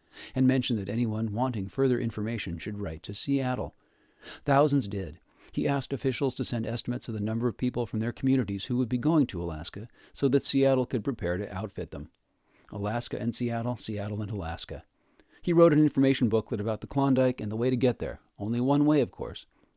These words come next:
and persuaded the Secretary of State of Washington to print it and send it out in the name of the state government. The federal State Department sent copies to the governments of fifteen countries, and in many of these the information was reprinted in official bulletins and in the press.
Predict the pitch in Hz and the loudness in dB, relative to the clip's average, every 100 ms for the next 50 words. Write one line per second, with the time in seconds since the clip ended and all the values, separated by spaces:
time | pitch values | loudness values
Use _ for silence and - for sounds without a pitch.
0 | _ 113 110 110 127 127 135 120 - 123 | _ -6 -4 -2 2 4 4 2 0 0
1 | 131 - 127 127 123 - 120 117 113 123 | 0 -2 0 0 0 0 0 -2 -2 -2
2 | 117 - 107 101 95 143 139 143 _ _ | -2 -2 -4 -6 -2 0 0 -2 _ _
3 | _ 120 107 139 139 117 117 113 113 104 | _ -6 -2 0 2 2 0 0 -2 -2
4 | 110 117 110 107 - 90 - 107 113 85 | 0 0 -2 -6 -4 -4 -4 -4 -2 -4
5 | - _ _ _ _ _ _ _ _ _ | -8 _ _ _ _ _ _ _ _ _
6 | _ _ - 117 165 185 117 - 113 104 | _ _ -6 0 2 2 0 0 -2 -2
7 | 107 95 110 - 120 120 113 110 123 123 | -6 -4 -6 -6 -6 -4 -4 -4 -4 -4
8 | 127 120 127 131 95 87 107 - 110 107 | -4 0 0 0 -2 -2 -8 -8 -8 -6
9 | 98 104 131 - 76 - _ _ - 123 | -6 -4 -4 -4 -6 -8 _ _ -4 0
10 | 113 117 143 135 104 135 117 110 113 107 | 2 4 4 4 4 4 2 0 -2 -2
11 | 107 120 117 101 95 95 113 120 131 120 | -2 -4 -4 -4 -6 -4 -4 -2 -2 -2
12 | 101 104 95 120 - 120 131 135 110 95 | -4 -4 -6 -6 -4 0 2 0 -2 -6
13 | 107 120 117 120 127 - 156 78 - | -6 -6 -2 0 0 0 -2 -2 -8